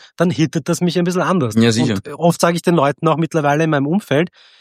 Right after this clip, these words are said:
Speaker 1: mir geht's gar nicht darum, was jetzt richtig und was falsch ist. Du
Speaker 2: Mhm.
Speaker 1: brauchst mit mir gar nicht die Diskussion führen, was darf man denn noch sagen und was darf man nicht mehr sagen.
Speaker 2: Mhm.
Speaker 1: Es geht einfach darum, dass ich's nicht lustig find. Ich versteh den Witz nicht.
Speaker 2: Ja.
Speaker 1: Ich versteh den Witz nicht, wenn du jetzt einfach sagst, ähm,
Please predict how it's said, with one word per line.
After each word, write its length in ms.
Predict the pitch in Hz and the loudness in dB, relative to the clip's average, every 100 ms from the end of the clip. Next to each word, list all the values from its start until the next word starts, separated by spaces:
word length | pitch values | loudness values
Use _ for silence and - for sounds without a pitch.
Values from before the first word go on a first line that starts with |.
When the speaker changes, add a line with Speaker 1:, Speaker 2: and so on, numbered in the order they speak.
| _ | _
Speaker 1:
mir 100 | 147 156 | -4 -2
geht's 280 | 180 226 | 0 0
gar 160 | - 180 | 0 0
nicht 160 | 214 156 | 0 0
darum, 280 | 170 202 180 | 0 2 2
was 100 | 170 | 0
jetzt 140 | 170 | 0
richtig 300 | 170 - 180 | 0 0 -2
und 100 | 165 | -2
was 100 | 160 | 0
falsch 260 | 131 147 120 | -2 -2 -4
ist. 180 | 104 - | -10 -4
Du 60 | 110 | 2
Speaker 2:
Mhm. 60 | |
Speaker 1:
brauchst 220 | 107 170 202 | 4 4 2
mit 100 | 190 | 0
mir 80 | |
gar 120 | 190 180 | 4 4
nicht 120 | 175 | 2
die 40 | |
Diskussion 480 | 170 - 175 143 170 | 0 -2 -2 0 -2
führen, 320 | - 156 175 196 - - - | 0 2 2 0 -10 -20 -8
was 360 | 139 123 147 | -4 0 0
darf 240 | - 147 151 | 0 0 0
man 120 | 165 | 0
denn 100 | 156 | 2
noch 140 | 156 | 0
sagen 300 | - 131 156 | 0 0 2
und 80 | 156 | 0
was 100 | 143 | 0
darf 160 | - 135 | 0 0
man 140 | 135 139 | 2 0
nicht 200 | 175 131 | 0 -2
mehr 100 | 127 | 0
sagen. 300 | 117 117 139 | 0 0 -2
Speaker 2:
Mhm. 80 | 220 - - | -6 -12 -10
Speaker 1:
Es 120 | 127 | -4
geht 120 | - 143 | 0 2
einfach 160 | 143 | 2
darum, 240 | 127 123 156 | 0 0 0
dass 100 | 139 | -2
ich's 160 | 180 | -4
nicht 140 | 214 - | -4 -4
lustig 280 | 120 - - | -6 -8 -12
find. 160 | 107 - | -12 -4
Ich 180 | 170 - | -2 0
versteh 260 | 185 180 | 0 2
den 160 | 180 170 | 4 4
Witz 200 | 185 - | 2 -2
nicht. 200 | 120 - | -4 0
Speaker 2:
Ja. 160 | 101 101 | 2 2
Speaker 1:
Ich 60 | |
versteh 260 | 113 165 175 | 2 4 6
den 180 | 170 165 | 6 6
Witz 200 | 180 - | 2 0
nicht, 140 | 190 | 0
wenn 120 | 165 156 | 2 2
du 80 | |
jetzt 140 | 175 170 | 2 2
einfach 240 | 160 165 | 0 -2
sagst, 260 | - 160 - - - _ - | 0 -2 -4 -20 -20 _ -2
ähm, 380 | 143 143 143 | 0 0 -2